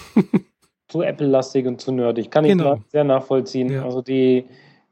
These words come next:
Speaker 2: die Bitcoin-Themen überspringe ich für gewöhnlich auch, aber den Rest, äh, da bin ich eigentlich schon mit dabei.
Speaker 1: Hm, ja gut, wenn sie dann halt an-, ins, ans Eingemachte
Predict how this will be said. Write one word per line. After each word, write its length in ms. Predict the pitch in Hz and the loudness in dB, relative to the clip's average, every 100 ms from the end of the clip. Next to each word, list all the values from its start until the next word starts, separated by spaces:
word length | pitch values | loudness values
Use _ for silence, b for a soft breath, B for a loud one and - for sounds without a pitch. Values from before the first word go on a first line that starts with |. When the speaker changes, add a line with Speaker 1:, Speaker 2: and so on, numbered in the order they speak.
| _ | _
Speaker 2:
die 80 | 143 | -4
Bitcoin-Themen 1200 | 131 160 - 151 143 135 143 139 139 135 127 135 | -2 -2 0 2 2 2 0 2 0 -2 -6 -10
überspringe 540 | 135 135 113 - 139 | -10 -8 -6 -2 -2
ich 80 | 131 | -2
für 100 | - | -2
gewöhnlich 480 | 131 123 127 127 123 | -2 0 0 0 -2
auch, 240 | 139 135 | 0 -2
aber 180 | 127 120 | -2 -4
den 140 | 117 117 | -2 -2
Rest, 340 | 123 123 - | -4 -4 -14
äh, 60 | 127 | -12
da 920 | 131 123 120 120 123 - - - 120 | -8 -6 -6 -8 -10 -14 -18 -10 -8
bin 100 | 123 | -6
ich 160 | 123 123 | -6 -6
eigentlich 280 | 123 117 | -6 -8
schon 180 | - 127 | -4 -2
mit 120 | 123 120 | 0 0
dabei. 320 | 117 123 120 - | 2 2 0 -6
Speaker 1:
Hm, 260 | 143 143 127 | -8 -8 -4
ja 80 | 156 | -2
gut, 200 | 147 180 | 2 2
wenn 100 | 165 | 2
sie 100 | 156 | -2
dann 160 | 160 151 | -2 -4
halt 140 | 156 | -4
an-, 160 | 135 214 | -6 -8
ins, 160 | - - | -8 -6
ans 380 | - - 160 - | -8 -6 -6 -4
Eingemachte 560 | 151 190 170 165 - | 0 2 2 0 -2